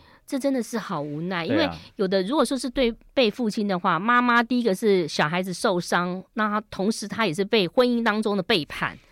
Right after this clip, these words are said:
Speaker 2: 没错。
Speaker 1: 啊，这真的是很
Speaker 2: 其实像这种案子，
Speaker 1: 惨的一件事情。
Speaker 2: 我觉得当然从社会新闻上看是一个角度，可是从我们律师的角度看又是另一个角度，
Speaker 1: 嗯。嗯。
Speaker 2: 因为我们是，呃，设身处地的经历了这件事情。
Speaker 1: 嗯，嗯，嗯。
Speaker 2: 我们一开始是妈妈跑来委托我们，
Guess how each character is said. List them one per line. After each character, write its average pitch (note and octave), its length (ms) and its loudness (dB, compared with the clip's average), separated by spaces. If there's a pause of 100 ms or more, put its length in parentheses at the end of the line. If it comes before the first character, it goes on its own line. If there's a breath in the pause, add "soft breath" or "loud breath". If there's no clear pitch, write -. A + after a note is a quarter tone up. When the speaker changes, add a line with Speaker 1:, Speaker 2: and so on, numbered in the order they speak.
Speaker 2:
没 F2 180 -12
错。 E2+ 200 -8
Speaker 1:
啊， D#3 320 -12
这 A#3+ 180 -6
真 A3+ 200 -2
的 G3 80 -2
是 G#3+ 120 -4
很 D3 100 0
Speaker 2:
其 F3 60 -2
实 D3+ 60 -2
像 C#3+ 220 -2
这 C#3+ 200 -2
种 A2 140 -4
案 A2 100 -2
子， - 0 -
Speaker 1:
惨 - 0 -
的 - 20 -2
一 A2 40 -4
件 G2 80 -8
事 F#2+ 80 -8
情。 F#2 60 -6
Speaker 2:
我 F#2 100 -8
觉 B2 120 -8
得 C#3 120 -4
当 C3+ 180 0
然 C3 200 -6
从 A2 300 -10
社 C#3 200 -2
会 C#3 100 -4
新 B2+ 200 -10
闻 G#2+ 120 -10
上 G#2+ 200 -10
看 G#2 200 -8
是 G2+ 120 -12
一 F#2 40 -10
个 F2+ 100 -10
角 D#2 200 -10
度， F2 120 -14
可 G2 120 -16
是 A#2+ 80 -12
从 F#3+ 200 -8
我 F#3 60 -4
们 D#3 140 -8
律 D#3 140 -6
师 - 160 -14
的 A#2 100 -4
角 D2+ 160 -10
度 F2+ 120 -12
看 F#2 200 -12
又 F#2 100 -10
是 F2+ 140 -14
另 E2 120 -10
一 D#2 40 -14
个 D2+ 80 -14
角 B1+ 220 -20
度， - 100 -14
Speaker 1:
嗯。 - 60 -4
嗯。 - 20 -2
Speaker 2:
因 - 80 -4
为 - 120 -6 (280 soft breath)
我 F2+ 100 -12
们 G2+ 120 -10
是， A2 380 -10 (100)
呃， D2 340 -8
设 C#3+ 320 -4
身 B2 240 -8
处 E2 200 -12
地 G#2+ 160 -12
的 F2 100 -8
经 G#2 260 -12
历 A2+ 140 -10
了 D2+ 100 -12
这 E2 160 -14
件 C#2 220 -14
事 - 140 -20
情。 G3 200 -4
Speaker 1:
嗯， - 0 -
嗯， F#3 80 -12
嗯。 F#3 60 -8
Speaker 2:
我 F3+ 60 -6
们 - 140 -8
一 F3+ 40 -8
开 E3+ 140 -6
始 G2+ 180 -12
是 - 120 -16
妈 C#3 260 -10
妈 C#3+ 160 -8
跑 F2 180 -16
来 C2+ 100 -14
委 C#2+ 160 -16
托 - 180 -20
我 C#2 120 -16
们， - 140 -20